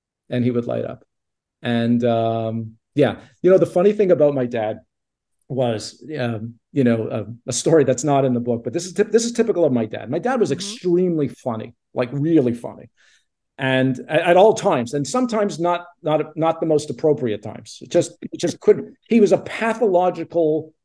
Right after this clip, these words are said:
Speaker 1: joke man. He just could not stop himself. But the one thing my father, my father was very proud, and, and he loved to talk about his son and what his son was doing. So he had this very clever way of getting s-, a stranger engaged in a conversation about his son.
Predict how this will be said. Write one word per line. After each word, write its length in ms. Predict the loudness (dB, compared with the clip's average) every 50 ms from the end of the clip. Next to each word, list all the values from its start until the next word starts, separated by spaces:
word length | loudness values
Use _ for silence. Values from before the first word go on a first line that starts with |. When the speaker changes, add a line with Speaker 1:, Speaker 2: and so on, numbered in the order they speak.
| _ _ _ _ -2
Speaker 1:
joke 320 | 0 0 0 0 -4 -6
man. 280 | -8 -8 -8 -10 -14 -10
He 120 | -10 -8
just 240 | -6 -6 -8 -8 -4
could 160 | -2 -2 0
not 220 | 0 0 -2 -2 -4
stop 280 | -2 -2 -2 -2 -2
himself. 340 | -2 -8 -8 -8 -12 -12 -14 _ _ _ _ _ _ _ -6
But 80 | 0 0
the 80 | 2
one 180 | 4 4 2 2
thing 200 | 2 0 2 2
my 100 | 2 0
father, 540 | 0 2 2 2 4 4 4 2 2 0 -4
my 120 | -6 -4 0
father 180 | 0 0 0
was 120 | 0 -2 0
very 200 | 0 0 0 -2
proud, 340 | -2 -6 -6 -6 -6 -10 -14 _ _ _ _ _ _ _ _ _ _ _ -6
and, 280 | -4 -2 0 -2 -2
and 140 | -2 -2 -2
he 80 | 0 2
loved 260 | 4 4 4 4 2
to 40 | -4
talk 260 | -4 -2 -2 -2 -2
about 280 | -2 -2 -2 -2 -2 -2
his 160 | -4 -4 -4
son 200 | -4 -2 -2 0
and 120 | -2 -2 -4
what 100 | -4 -4
his 140 | -6 -8
son 200 | -8 -8 -6 -6
was 160 | -6 -8 -4 -2
doing. 360 | 0 0 0 0 -4 -6 -16 _ _ _ _ _
So 140 | _ -6 -4
he 60 | -2
had 140 | -2 0 0
this 120 | -2 -2 -2
very 320 | 0 2 2 2 2 0
clever 400 | -4 -2 2 2 2 2 2 0
way 560 | 2 4 4 4 4 2 0 -4 -6 -10 _ _ _ _ _ _ _ _ _ -8
of 180 | -8 -8 -4 2
getting 340 | 4 4 4 4 2 -2
s-, 160 | -4 -6 -10 -12 -6 -6
a 80 | -4
stranger 840 | -4 -4 0 4 6 8 8 8 6 6 4 0 0 0 -4 -6 _ _ _ _ _ _ _ _ _ _ -4
engaged 520 | -4 0 4 4 4 6 4 2 0 0
in 60 | -4
a 40 | -4
conversation 580 | -2 -4 -2 -2 -2 -2 -2 -4 -4 -2 -4 -4
about 200 | -4 -4 -6 -6
his 180 | -8 -8 -8
son. 180 | -10 -12 -14